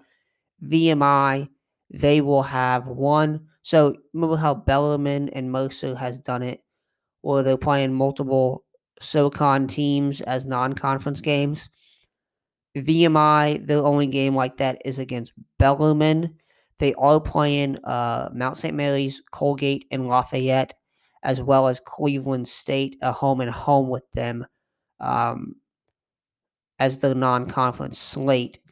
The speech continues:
Uh, so we do know, 'cause that's been discussion, is, like, what the Patriot League, who's doing, you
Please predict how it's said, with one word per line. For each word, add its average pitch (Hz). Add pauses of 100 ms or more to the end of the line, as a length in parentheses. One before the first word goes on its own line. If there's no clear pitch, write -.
(400)
Uh, -
so -
we 147
do 165
know, 151 (560)
'cause 156 (160)
that's 156
been 156
discussion, 143
is, 139
like, 135 (420)
what 143 (1400)
the 143
Patriot 156
League, 135 (280)
who's 151
doing, 147
you 143